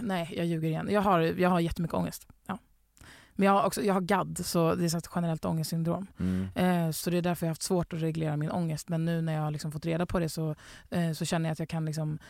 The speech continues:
Speaker 1: börja, eh, ja, men, navigera bättre i, i mina ångestsjok, typ.
Speaker 2: Mm. Hur ser de här ångestsjoken ut då? För man, folk pratar om gadd ibland.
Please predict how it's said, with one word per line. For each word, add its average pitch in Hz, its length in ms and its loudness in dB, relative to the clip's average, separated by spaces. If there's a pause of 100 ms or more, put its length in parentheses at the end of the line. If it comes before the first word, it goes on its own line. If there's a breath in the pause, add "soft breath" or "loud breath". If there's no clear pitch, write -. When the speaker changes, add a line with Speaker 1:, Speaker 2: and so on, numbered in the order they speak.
(120)
Speaker 1:
börja, 151 540 2 (340)
eh, - 60 -8 (460)
ja, 196 100 0
men, 185 440 0 (140)
navigera 175 480 4
bättre 165 420 0
i, 160 520 2
i 160 40 2
mina 165 480 0
ångestsjok, - 840 -2
typ. - 260 -10
Speaker 2:
Mm. 82 260 0 (420 soft breath)
Hur 117 100 2
ser 113 140 4
de 110 100 6
här 107 100 4
ångestsjoken 107 760 2
ut 127 260 0
då? 69 120 -4
För 87 100 -2
man, 92 180 0
folk 107 220 0
pratar 113 220 2
om 123 100 2
gadd 85 280 4
ibland. 71 320 -2